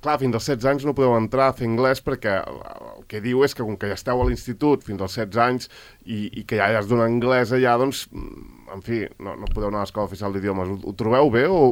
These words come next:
us agradaria haver, haver-hi pogut anar abans, als catorze, per exemple?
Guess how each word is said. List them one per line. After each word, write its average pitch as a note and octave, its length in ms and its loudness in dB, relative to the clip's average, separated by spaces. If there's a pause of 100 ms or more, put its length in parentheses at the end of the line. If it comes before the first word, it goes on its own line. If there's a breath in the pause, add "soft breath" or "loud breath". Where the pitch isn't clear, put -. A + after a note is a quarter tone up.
us G#2+ 100 -4
agradaria G#2+ 640 0
haver, G#2 480 -4
haver-hi G#2 320 -4
pogut G2+ 320 -4
anar F#2+ 160 -4
abans, F2 240 -4
als - 80 -14
catorze, G2 480 -4
per F2 160 -10
exemple? E2 400 -8